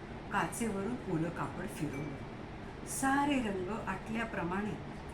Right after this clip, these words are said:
जिवंत झाले. नंतर बाजूच्या खुंटीवरील दोन्ही पातळे मुटका करून तिने आतल्या खोलीत ठेवली. खुर्चीवरील उशीचा अभ्रा तिनं काढला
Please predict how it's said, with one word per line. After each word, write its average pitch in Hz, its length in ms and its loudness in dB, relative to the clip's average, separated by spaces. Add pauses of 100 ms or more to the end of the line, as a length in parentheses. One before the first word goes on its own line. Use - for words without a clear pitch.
जिवंत 190 480 4
झाले. 143 360 -2 (680)
नंतर 185 380 0 (380)
बाजूच्या 180 500 2
खुंटीवरील 208 800 2 (340)
दोन्ही 196 420 6
पातळे 156 480 2
मुटका 214 500 2
करून 262 420 4
तिने - 460 4
आतल्या 220 460 2
खोलीत 156 360 2 (100)
ठेवली. 143 300 -2 (760)
खुर्चीवरील 320 880 4
उशीचा - 480 2 (100)
अभ्रा 202 380 0
तिनं 220 180 4
काढला 151 440 -2